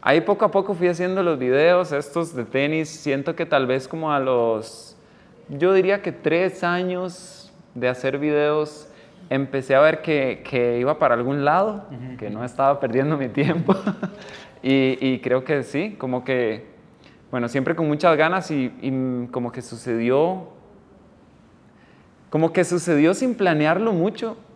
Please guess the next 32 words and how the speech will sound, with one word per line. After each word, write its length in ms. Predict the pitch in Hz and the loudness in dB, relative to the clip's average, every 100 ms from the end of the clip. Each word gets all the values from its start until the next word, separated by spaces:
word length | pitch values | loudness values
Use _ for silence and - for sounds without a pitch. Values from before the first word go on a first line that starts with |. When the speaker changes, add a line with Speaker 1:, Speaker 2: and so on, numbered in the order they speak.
| - | -18
Speaker 2:
Mm. 180 | 135 127 | -8 0
Speaker 1:
Yo 160 | 135 | 2
tenía 200 | 143 147 | 2 0
mi 80 | 160 | 0
trabajo 280 | 156 135 147 | 4 4 4
regular 580 | 160 127 123 160 185 - | 2 2 4 4 2 -4
y 380 | 131 131 127 110 | 0 2 2 0
llegaba 340 | 110 110 107 | -2 2 6
a 20 | 135 | 6
la 140 | 139 | 6
casa 240 | 123 127 | 2 0
a 20 | 143 | 0
grabar 340 | 120 107 127 | 2 2 2
durante 360 | 139 127 120 110 | 0 -4 -4 -4
las 160 | 98 | -2
noches 520 | 117 160 165 170 143 | -2 -2 -2 -6 -6
y 60 | 127 | -2
editaba 420 | 113 113 110 110 | -2 -2 0 0
en 60 | 127 | 2
las 140 | 135 | 0
madrugadas, 760 | 127 120 104 107 131 156 143 120 | 0 -2 -2 0 2 0 -4 -6
dormía 540 | 107 107 123 127 107 | -4 -2 -2 -4 -6
pocas 320 | 131 127 135 | -8 -4 -4
horas. 200 | 139 151 | -2 -2
En 100 | 123 | -2
realidad 280 | 131 135 139 | 0 4 4
tenía 240 | 151 165 151 | 4 0 2
dos 200 | 151 156 | 0 0
trabajos 300 | 151 147 151 | -2 0 -2
de 80 | |
tiempo 260 | 147 131 139 | -4 -6 -6
completo. 480 | 135 120 135 160 175 | -8 -4 -4 -4 -8